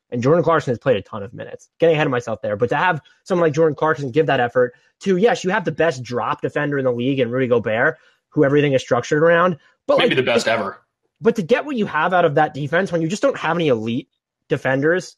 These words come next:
Speaker 1: aside from Rudy Gobert on your team. So, uh, I give the Jazz's consistency, and it, I guess it hasn't always been there. Their transition defense can get iffy, and, um, we've seen, you know, different Colt, took Bogdan Bogdanovic a little while to get going. They're, they have the best record in the league.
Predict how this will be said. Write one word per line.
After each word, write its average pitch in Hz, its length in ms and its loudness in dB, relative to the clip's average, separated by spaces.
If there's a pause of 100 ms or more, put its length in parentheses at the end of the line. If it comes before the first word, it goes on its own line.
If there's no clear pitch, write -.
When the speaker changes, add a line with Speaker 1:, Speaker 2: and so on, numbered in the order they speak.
Speaker 1:
aside 147 440 0
from 143 140 0
Rudy 151 160 2
Gobert 135 320 4
on 135 140 0
your 117 120 -4
team. 131 340 -6 (440)
So, 143 420 2 (160)
uh, 175 60 -4 (220)
I 208 140 0
give 202 220 2
the 175 80 2
Jazz's 143 400 0
consistency, 120 840 -6
and 165 120 -6
it, 196 120 -4
I 165 100 0
guess 214 180 0
it 135 60 -6
hasn't 139 280 -2
always 135 180 2
been 110 220 -4
there. 123 220 0
Their 120 120 2
transition 110 440 -4
defense 107 300 -6
can 113 140 -10
get 110 180 -2
iffy, 110 380 -4
and, 95 160 -10 (360)
um, 127 160 -8
we've 131 160 0
seen, 117 480 -4
you 135 80 0
know, 110 80 2
different 127 320 -2
Colt, - 340 -2
took 131 160 -2
Bogdan 117 260 0
Bogdanovic 113 440 0
a 123 40 0
little 117 60 4
while 110 160 4
to 113 60 0
get 104 160 0
going. 117 340 0
They're, 135 200 4
they 147 80 -2
have 160 60 4
the 147 80 2
best 123 320 0
record 107 460 -2
in 117 100 -6
the 98 80 -4
league. 95 300 -6